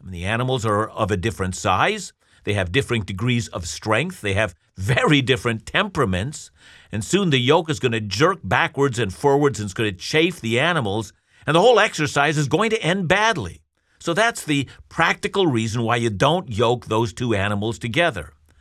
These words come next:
But there's another reason as well. Not only does Deuteronomy twenty-two forbid you from yoking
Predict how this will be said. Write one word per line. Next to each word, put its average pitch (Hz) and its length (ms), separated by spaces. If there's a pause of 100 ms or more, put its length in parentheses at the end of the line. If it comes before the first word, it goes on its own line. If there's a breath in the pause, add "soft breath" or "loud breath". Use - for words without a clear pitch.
(340 soft breath)
But - 120
there's 220 180
another 214 320
reason 104 300
as 117 140
well. 127 400 (720 soft breath)
Not 226 180
only 208 220
does 135 220
Deuteronomy 143 580
twenty-two 135 840 (160 loud breath)
forbid 160 560
you 143 120
from 131 280
yoking 143 480